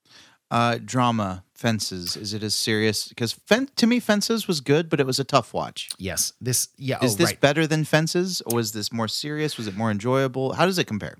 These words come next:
Speaker 2: Right. What I was saying is that the music is the fun part, right? And then all around
Speaker 1: Mm-hmm.
Speaker 2: it is, is, is, like, this really intense stuff where it seems like a lot of sort of inner anger, these people, and, and most of them are fine. It's certainly Ma Rainey and Levy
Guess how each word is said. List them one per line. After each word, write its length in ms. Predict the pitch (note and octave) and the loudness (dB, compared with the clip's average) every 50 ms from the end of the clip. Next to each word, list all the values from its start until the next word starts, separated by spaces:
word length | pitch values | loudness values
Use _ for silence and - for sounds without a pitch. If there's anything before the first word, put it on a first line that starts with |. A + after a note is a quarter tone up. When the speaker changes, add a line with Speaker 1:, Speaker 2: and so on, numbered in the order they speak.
| _ - | _ 0
Speaker 2:
Right. 160 | C#3+ A#2+ F#2 | 0 0 0
What 80 | A2+ A#2+ | -2 0
I 40 | C3 | 0
was 120 | D3+ D3+ | 0 2
saying 180 | - D#3 D#3 D3 | 2 2 2 2
is 120 | C#3 A#2 | 0 -2
that 220 | A#2+ A2+ F#2 G2 A#2 | -2 -4 -6 -2 0
the 60 | C3 | 2
music 340 | C3+ E3 G#3 A3 F3+ D#3+ - | 2 4 2 2 2 0 -2
is 120 | B2+ G2+ | -2 -6
the 80 | - A2 | -6 -6
fun 220 | - G#2+ G2 E2+ | -4 -4 -4 -4
part, 180 | D#2+ F2+ E2+ D#2+ | -6 -8 -6 -4
right? 200 | G#2+ C3+ C3 - - - _ | -4 -4 -4 -6 -18 -20 _
And 100 | - B2+ B2 | -2 0 0
then 80 | B2 | 0
all 260 | - - D3 D3+ D3+ C#3 | 0 2 2 2 2 2
around 240 | B2+ B2+ B2 A#2+ | 0 0 0 0
Speaker 1:
Mm-hmm. 60 | A#2 - | -2 -2
Speaker 2:
it 60 | - | -4
is, 180 | G#2+ G2+ - - | -4 -6 -6 -8
is, 260 | - A#2 G#2+ F#2 F#2 | -8 -8 -8 -8 -8
is, 220 | - F#2+ A2 G2+ F2+ | -8 -8 -8 -8 -6
like, 180 | F2 E2 - - G2 | -8 -10 -12 -10 -8
this 260 | B2 A#2+ G#2 - A2 | -8 -8 -8 -8 -10
really 300 | B2 D3 C#3+ C3 B2+ A#2 | -6 -4 -4 -2 -2 -4
intense 440 | A2 G2 - - A#2 A2+ A2 G2+ - | -6 -6 -6 -6 -6 -6 -4 -4 -4
stuff 340 | - - - A#2+ A#2 - - | -6 -4 -4 -4 -4 -4 -4
where 100 | A2+ A2+ | -6 -6
it 220 | F#2+ A2 B2+ A#2+ | -6 -6 -8 -6
seems 240 | - - F3 E3 C3+ | -4 -4 -4 -2 -4
like 120 | B2 - | -4 -4
a 60 | A2 G2+ | -4 -4
lot 180 | G2+ G2 G2 | -2 -2 -2
of 240 | G2 F2+ F2 F2+ - _ _ _ _ _ _ _ _ _ _ _ _ _ - | -4 -6 -8 -14 -18 _ _ _ _ _ _ _ _ _ _ _ _ _ -10
sort 260 | - - B2+ A2+ G#2+ | -6 -4 -4 -4 -4
of 260 | G#2 G2 F2 - - _ _ _ _ _ | -6 -8 -10 -14 -18 _ _ _ _ _
inner 280 | - A2 G#2 G#2 G2+ - | -8 -6 -6 -4 -6 -6
anger, 400 | - G2 G2 G2+ G#2 G2+ G#2+ G2+ | -8 -10 -8 -6 -6 -4 -4 -4
these 140 | G2+ G2 F#2+ | -4 -6 -8
people, 260 | _ - G#2 G2+ G#2 G2+ | _ -8 -10 -8 -6 -6
and, 160 | G2 G2 - _ - | -6 -6 -8 _ -8
and 280 | C3 C#3 D3 D#3+ D#3+ E3+ | -6 -4 -4 -4 -4 -4
most 260 | G3+ B3+ B3+ - - | -2 -2 0 0 -2
of 40 | - | -2
them 120 | B2+ A2+ G2 | -4 -6 -6
are 40 | F#2 | -4
fine. 260 | - A#2+ A2+ A2+ A2 | -4 -2 -2 -2 -2
It's 160 | G#2 - - | -4 -4 -4
certainly 360 | - - D3+ B2+ A2 A#2 A2 | -2 0 -2 -2 -2 -4 -4
Ma 180 | G#2 G#2 G#2 G#2 | -2 0 0 0
Rainey 280 | G2 G2 G2 G2 G2 F#2 | 0 -2 -4 -4 -4 -4
and 160 | F2+ F2+ F2 F#2 | -4 -4 -4 -4
Levy 340 | G2 G2+ F#2 F#2+ F2+ F2 | -4 -4 -4 -6 -8 -8